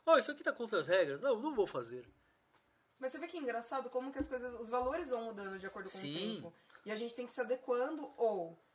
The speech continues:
Speaker 2: traçando valores que a gente acha que são verdadeiros dentro do caos também.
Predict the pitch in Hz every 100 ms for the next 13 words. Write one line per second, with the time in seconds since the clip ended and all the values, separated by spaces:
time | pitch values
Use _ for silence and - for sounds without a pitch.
0 | _ - 240 240 233 247 285 254 202 196
1 | 196 208 214 214 202 190 254 - 226 202
2 | 190 175 190 185 190 185 190 269 - _
3 | _ - 190 208 240 247 285 - - 240
4 | - 320 381 196 175